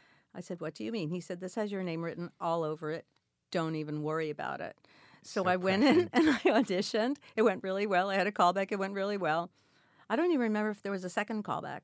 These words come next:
Speaker 1: Then we used to do what's called going to network. I'm
Speaker 2: Mm-hmm.
Speaker 1: sure they
Speaker 2: That
Speaker 1: still
Speaker 2: still
Speaker 1: do it.
Speaker 2: happens, yeah.
Speaker 1: So you go to the big A B C offices in Century City, and there are the other one or two people that are up for your role, and then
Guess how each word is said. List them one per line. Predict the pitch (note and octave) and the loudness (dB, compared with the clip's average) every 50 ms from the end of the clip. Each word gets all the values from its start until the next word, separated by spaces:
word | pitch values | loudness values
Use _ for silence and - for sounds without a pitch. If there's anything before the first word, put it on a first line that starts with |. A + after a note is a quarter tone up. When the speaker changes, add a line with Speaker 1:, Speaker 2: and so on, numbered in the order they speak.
| _ _ _ _ _ _ _ _ _ | _ _ _ _ _ _ _ _ _
Speaker 1:
Then | - G3 G3+ G#3 G#3 G#3 G#3 - _ _ _ _ _ _ - | 0 2 2 2 0 -2 -4 -8 _ _ _ _ _ _ -8
we | G#3+ G#3+ A3 | -6 -2 -2
used | A#3 A3 - - | -2 -2 -4 -6
to | A3 | -8
do | G3+ F3+ G#3 G3 | -6 -4 -4 -4
what's | F#3 F#3 F3+ - | -2 -4 -6 -2
called | - F#3+ F3+ F3+ E3 | 0 2 2 2 2
going | F#3 E3+ F3 F3+ F#3 F#3 | 2 0 2 2 0 -2
to | - - F3 | -4 -6 -6
network. | E3+ E3 D#3 - - - E3 D#3+ - - _ _ - - - _ _ _ - A#2+ B2 A#2+ | -4 -6 -6 -6 -8 -8 -8 -8 -8 -10 _ _ -20 -20 -20 _ _ _ -14 -12 -8 -4
I'm | D3 F#3 F#3 | -2 -2 -2
Speaker 2:
Mm-hmm. | - | 0
Speaker 1:
sure | - F#3 F3 | 0 0 0
they | E3 E3+ | 2 2
Speaker 2:
That | E3 E3 D#3+ | 2 2 2
Speaker 1:
still | - F3 E3+ | 2 4 4
Speaker 2:
still | F#3+ F#3+ | 6 6
Speaker 1:
do | E3+ D3+ C#3+ | 6 6 4
it. | |
Speaker 2:
happens, | A2+ A2+ A2 - G2 F#2+ G#2 G#2+ - - | 4 4 2 -4 -6 -6 -8 -10 -8 -8
yeah. | A2 G2 F#2 - - | -6 -6 -8 -10 -14
Speaker 1:
So | - - G#3 F#3 | -4 -2 0 0
you | F3+ E3+ F#3+ | 0 0 -2
go | F3 - G3 F3+ F#3 F3+ F3+ F3+ F3+ | -2 0 2 4 4 4 4 2 0
to | F3 - - G3+ | -2 -6 -6 -4
the | E3+ F#3 F3 E3 | -2 -2 -2 -4
big | E3 E3+ F#3 F3 F3 E3 E3 - | -4 -4 -2 -2 -2 -4 -6 -6
A | F#3 E3+ E3 | -4 -4 -4
B | D#3+ E3+ E3 | -4 -6 -8
C | - - - F#3 E3 D#3+ E3 - | -10 -8 -4 -4 -2 -2 -2 -2
offices | D#3 D#3+ - E3+ - - E3+ - - | -2 -4 -4 -6 -8 -10 -10 -8 -6
in | E3 E3 | -6 -6
Century | - - D#3 D#3 D3+ - - E3 D3+ D#3 | -4 -4 -4 -4 -6 -6 -10 -10 -8 -10
City, | D3+ - - D#3 D3+ D3+ D3 D3+ D3 D3 D3 - - | -10 -10 -10 -8 -6 -6 -6 -6 -6 -6 -8 -10 -10
and | - D#3 D#3 D#3+ D#3 D#3 | -10 -10 -8 -8 -6 -6
there | D#3+ D#3 D#3+ | -4 -4 -4
are | - D#3 D#3+ D#3+ D#3+ D#3 | -2 -2 -2 -2 -2 -2
the | D3 D#3+ E3 - | -4 -6 -4 -4
other | F3 F3 D#3+ F3 E3 E3 D#3 D#3 D#3+ D3 D3+ _ _ _ _ _ _ _ _ _ _ | -4 -2 -2 0 0 0 0 -2 -4 -6 -8 _ _ _ _ _ _ _ _ _ _
one | F#3 F#3 F#3 F3+ F3+ | -6 -4 -2 0 0
or | F3 E3+ | -2 -4
two | - - F#3 D#3+ | -4 -6 -8 -8
people | - F#3+ F3 E3+ - E3+ | -8 -8 -10 -8 -8 -6
that | D#3+ E3 D#3 D#3+ | -6 -4 -4 -4
are | E3 - | -6 -6
up | - D#3+ D#3 - | -6 -8 -8 -8
for | - F3 | -10 -10
your | E3+ D#3 D#3 D#3+ D#3 | -8 -6 -6 -8 -6
role, | D#3+ G3 A3+ A#3 G#3 G3 F#3+ - - | -4 -4 -2 -2 0 -2 -2 -4 -4
and | F3+ F3+ F3+ F3 | -4 -4 -2 -2
then | E3+ E3+ E3+ | -2 -4 -4